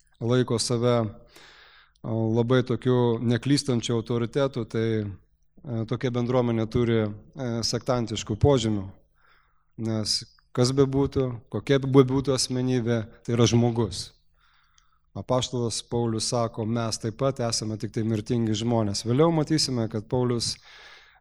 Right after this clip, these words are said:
kas su Paulium darėsi. Ir gali būti taip pat ir, ir verslo įmonėje. Jeigu, jeigu vadovui atrodo, kad jis yra karalius toje įmonėje, tai ta įmonė turi sektantiškų bruožų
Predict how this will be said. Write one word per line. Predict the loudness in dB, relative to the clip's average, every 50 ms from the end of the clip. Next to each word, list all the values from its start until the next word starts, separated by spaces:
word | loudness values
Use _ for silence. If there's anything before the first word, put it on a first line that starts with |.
| _
kas | -2 0 2 2
su | 2 2
Paulium | 2 2 2 2 2 0 -2 0
darėsi. | 2 4 4 4 2 2 -4 -6 -8 -10 -14 -20 _ _ _ _ _ _ _ _ _ _ 6
Ir | 8 10 10
gali | 12 12 12 12 12 10
būti | 10 10 8 8 8 6 4
taip | 4 2 4
pat | 6 4 4 6 6
ir, | 4 6 6 4 4 4
ir | 4 4 4 4 4
verslo | 4 4 4 4 2 2 2 4
įmonėje. | 4 4 6 6 6 6 8 6 6 4 2 -2 -6 -8 -14 -20 _ _ _ _ _ _ _ _ _ _ _ _ -4
Jeigu, | -2 0 0 4 4 6 4 4 2 -2 -6 -16 -18 -18 -18 -20 -20 -20 -20 -16 _
jeigu | -6 -4 -2 0 2
vadovui | 2 2 4 6 6 6 8 6 6
atrodo, | 6 6 4 4 6 4 4 2
kad | 2 0 0
jis | 0 0 0 0
yra | 2 2 2
karalius | 2 2 2 4 4 4 4 2 0 -2 -2 -4
toje | -2 0 2 4 4 6 6
įmonėje, | 6 6 4 4 2 2 0 -2 -4 -8 -10 -16 _ _ _ -20 -20 -20 _ -20 -20 _ _ _ _ _ _ _ -6
tai | -2 0 0 0 0
ta | 0 2 4
įmonė | 6 6 8 8 8 6 4 4
turi | 2 2 2 2
sektantiškų | 2 0 0 0 2 0 2 2 2 0 0 -4 -2 -2 -2 0 0 0 -2 -4 -6 -10 _ _ _
bruožų | -10 -4 0 2 4 4 4 4 2 0 -4